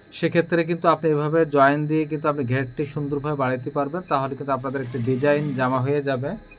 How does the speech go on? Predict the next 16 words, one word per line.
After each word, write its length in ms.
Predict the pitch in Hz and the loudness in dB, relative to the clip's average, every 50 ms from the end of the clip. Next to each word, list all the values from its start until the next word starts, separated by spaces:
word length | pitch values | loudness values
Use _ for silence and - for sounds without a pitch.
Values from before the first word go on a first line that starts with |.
| - - - - - - - - - - - - - - - | -20 -20 -20 -20 -20 -20 -20 -20 -20 -20 -20 -20 -18 -4 -2
এবং 200 | 151 147 165 175 170 | 0 2 2 0 0
আরেকটি, 520 | 147 143 151 156 165 160 - - - 180 175 180 180 | 2 2 4 4 2 0 -2 0 0 2 2 2 0
আহ, 120 | 180 165 123 147 139 135 135 135 131 135 135 117 - - - - - - - - | -2 -2 -2 -2 0 0 0 0 0 -2 -4 -6 -10 -14 -18 -20 -20 -14 -2 0
কলিও 260 | 156 160 170 175 165 | 2 4 4 4 2
কিন্তু 200 | 175 170 160 180 165 | 2 0 0 0 2
আমরা 120 | 165 160 160 - | 2 2 2 2
পাশাপাশি 420 | 151 147 - 160 156 165 156 - 170 | 2 2 2 0 -2 -2 -2 0 0
একইভাবে 440 | 147 139 - 160 151 147 151 151 156 | 0 0 0 0 0 0 0 0 0
জয়েন 300 | 139 - 135 135 135 143 147 143 | 0 2 2 2 2 2 0 -2
দিয়ে 160 | 147 147 147 | -2 -2 -2
নিব, 180 | 143 139 131 131 | -2 -2 0 0
এভাবে 360 | 127 120 120 120 113 117 120 - - - - - - - - - - - - - - - - - - - - - - - - - - - - - - - - - - - - | 0 2 2 2 2 2 0 -2 -4 -6 -12 -20 -20 -20 -20 -20 -20 -20 -20 -20 -20 -20 -20 -20 -20 -20 -20 -20 -20 -20 -20 -20 -20 -20 -20 -20 -20 -20 -20 -20 -20 -10 -6
আমি 180 | 123 127 135 135 | -4 -2 -2 -2
যেভাবে 340 | 127 135 135 135 131 139 | 0 0 0 0 -2 -2
দিয়ে 220 | 123 120 143 151 151 | 0 2 2 2 2
নিচ্ছি। 380 | 143 120 113 120 - - - | 2 0 0 -2 -4 -10 -16